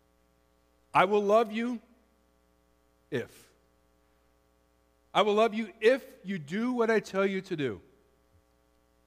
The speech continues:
I know my kids wouldn't respond to that very well.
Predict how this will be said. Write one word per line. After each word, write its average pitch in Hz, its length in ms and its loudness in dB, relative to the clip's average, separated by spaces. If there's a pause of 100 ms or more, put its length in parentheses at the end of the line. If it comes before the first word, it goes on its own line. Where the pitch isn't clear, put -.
(380)
I 113 120 -12
know 139 100 -10
my 147 160 -2
kids 113 360 -8
wouldn't 110 200 -14
respond 101 400 -16
to - 60 -20
that 95 160 -12
very 95 200 -14
well. 135 340 -6